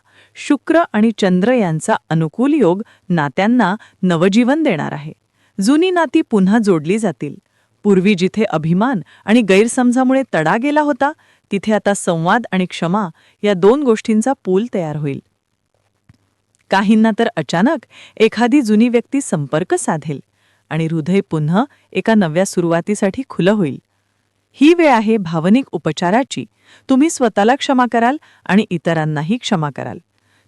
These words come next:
त्यामुळे नात्यांमध्ये एक अद्भुत ऊब निर्माण होईल. चार, करिअर आणि प्रतिष्ठेचा पुनरुत्थान काळ. मीन राशीतील लोक अत्यंत सर्जनशील असतात. कला, संगीत, लेखन, अध्यापन,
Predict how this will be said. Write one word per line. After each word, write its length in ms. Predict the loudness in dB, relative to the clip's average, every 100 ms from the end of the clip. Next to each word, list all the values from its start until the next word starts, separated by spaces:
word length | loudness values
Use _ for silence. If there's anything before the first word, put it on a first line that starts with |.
| -2
त्यामुळे 440 | 0 2 0 -4 -10 _ _
नात्यांमध्ये 720 | 0 0 2 0 2 0 0
एक 280 | -2 -4 -6 -4
अद्भुत 500 | -4 -4 -2 -2 -2 -2
ऊब 240 | 0 2
निर्माण 400 | 2 2 0 -4
होईल. 280 | -4 -6 -10 -16 _ _ _ _ _ _ _ _ -8
चार, 280 | -2 -2 -4 _ _ _ _ _ _
करिअर 360 | 2 4 4 4
आणि 220 | 2 -2
प्रतिष्ठेचा 720 | 0 -2 0 -4 -2 -2 0 -2
पुनरुत्थान 680 | 0 2 2 0 -4 -2 -2
काळ. 240 | -2 -4 -6 _ _ _ _ _ _
मीन 260 | 2 4 4
राशीतील 460 | 2 2 0 0 4
लोक 240 | 2 2
अत्यंत 440 | -4 -2 0 0 -2
सर्जनशील 760 | -2 -2 0 0 0 0 -2
असतात. 340 | -2 -6 -14 -16 _ _ _ -2
कला, 400 | 2 4 4 2
संगीत, 560 | -2 -2 0 2 0 0 -4
लेखन, 500 | -4 -6 -2 0 0
अध्यापन, 580 | -4 -4 -2 -2 0 -2